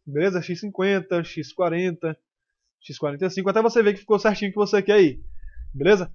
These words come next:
Ah, mas e se eu tiver um arco? Se eu tiver um auditório, quero fazer um auditório, como é que eu faço?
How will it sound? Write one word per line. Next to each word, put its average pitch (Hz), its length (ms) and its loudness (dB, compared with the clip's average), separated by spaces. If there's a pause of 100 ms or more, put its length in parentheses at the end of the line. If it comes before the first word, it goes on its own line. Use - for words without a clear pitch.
(440)
Ah, 190 160 6
mas 170 140 2
e - 20 -4
se 214 60 4
eu 196 60 6
tiver 196 200 0
um 202 140 2
arco? 180 340 2 (1200)
Se - 80 -2
eu 185 40 4
tiver 180 160 -2
um 202 60 4
auditório, 196 460 4
quero 165 160 -4
fazer 175 160 0
um 175 60 0
auditório, 175 340 2
como 151 140 -6
é 160 40 -8
que 185 60 -4
eu 175 80 -4
faço? 139 380 -6